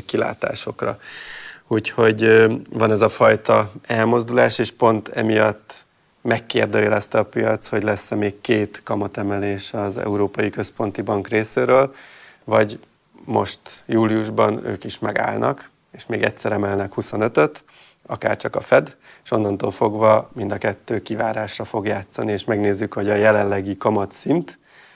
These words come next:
az milyen folyamatokat, ö, hoz magával, mind az inflációs pályában, mind a növekedésben. És azzal, abban még mindig nagy a különbség, hogy mikor kezdődik a kamatcsökkentési ciklus, mert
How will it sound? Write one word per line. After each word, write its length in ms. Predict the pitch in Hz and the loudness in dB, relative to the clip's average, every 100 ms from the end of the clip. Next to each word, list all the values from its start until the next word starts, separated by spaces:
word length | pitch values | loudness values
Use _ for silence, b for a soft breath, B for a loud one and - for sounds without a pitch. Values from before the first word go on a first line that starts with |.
| b b | b b
az 220 | - 110 101 | -2 -2 2
milyen 460 | 110 104 104 104 - | 2 2 0 -4 -4
folyamatokat, 960 | - 104 101 98 101 - 104 - - _ _ _ _ _ _ - | 0 2 2 -2 -4 -2 -2 -4 -18 _ _ _ _ _ _ -8
ö, 160 | 107 98 | -6 0
hoz 200 | 110 95 | 0 0
magával, 720 | 104 101 104 101 101 101 101 | 0 0 0 0 0 0 0
mind 280 | 101 98 98 | -2 -2 -2
az 100 | 101 | 0
inflációs 640 | 117 139 135 - 123 - | 0 2 2 2 -2 -2
pályában, 460 | 127 113 107 104 101 | 0 2 2 0 -2
mind 180 | 98 | -2
a 60 | 98 | -2
növekedésben. 840 | 104 - - - - 95 - - - _ b b b b b b b b | -4 -8 -10 -10 -10 -8 -10 -10 -16 _ b b b b b b b b
És 80 | - _ - | -20 _ 2
azzal, 380 | 151 151 143 143 | 4 6 4 2
abban 320 | 147 147 139 | 4 4 6
még 140 | 131 | 6
mindig 240 | 156 160 120 | 6 6 4
nagy 180 | 117 | 6
a 100 | 117 | 4
különbség, 640 | - 117 117 113 - 123 - | 4 4 4 2 0 0 0
hogy 380 | 123 110 - - | 0 0 -2 -8
mikor 380 | 127 - 117 - | -4 0 0 0
kezdődik 440 | 107 101 101 101 | -2 -2 -4 -6
a 60 | 104 | -6
kamatcsökkentési 1000 | 107 104 - 110 - - 101 - - | -4 -4 -2 -2 0 -4 -4 -8 -8
ciklus, 420 | - 110 - 117 - | -6 -6 -2 -4 0
mert 280 | 113 107 | 0 -2